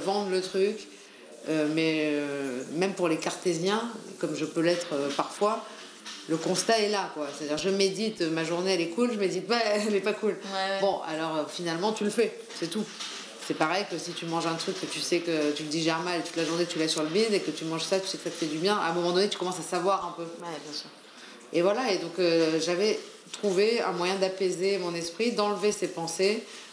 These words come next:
Speaker 1: Je dis les pensées en général, parce que la pensée en général, c'est pas forcément quelque chose de positif, quoi. C'est pas une idée, c'est pas une réflexion. C'est des pensées qui, qui martèlent le cerveau et qui, à quatre-vingt-dix pour cent, sont négatives, en fait.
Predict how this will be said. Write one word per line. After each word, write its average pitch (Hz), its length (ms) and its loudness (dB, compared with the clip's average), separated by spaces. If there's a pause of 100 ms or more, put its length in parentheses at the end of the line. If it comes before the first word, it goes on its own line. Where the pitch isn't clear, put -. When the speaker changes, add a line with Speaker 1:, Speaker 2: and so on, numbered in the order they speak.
(200)
Speaker 1:
Je 147 80 -6
dis 151 120 0
les 185 80 6
pensées 170 320 -2
en 180 60 0
général, 170 400 0
parce 143 140 -4
que - 100 -6
la 160 100 2
pensée 165 360 -6
en 165 60 -4
général, 156 480 -4
c'est - 120 -10
pas 196 140 -4
forcément 165 540 -4 (120)
quelque - 100 -12
chose 156 100 -4
de 147 60 0
positif, 151 600 -2
quoi. 208 140 -2 (180)
C'est - 100 -10
pas 180 100 0
une 175 200 4
idée, 170 440 6
c'est 147 140 -4
pas 160 100 -2
une 175 120 -4
réflexion. 160 420 -4 (380)
C'est 143 140 -4
des 147 80 4
pensées 160 400 2
qui, 156 160 -4
qui - 480 -10
martèlent 185 340 4
le 165 80 4
cerveau 160 440 0
et 185 40 2
qui, 160 320 0
à 143 60 2
quatre-vingt-dix 175 400 -2
pour 165 160 -2
cent, 214 120 0
sont 208 140 -2
négatives, 170 480 2
en 147 40 -6
fait. 117 200 -8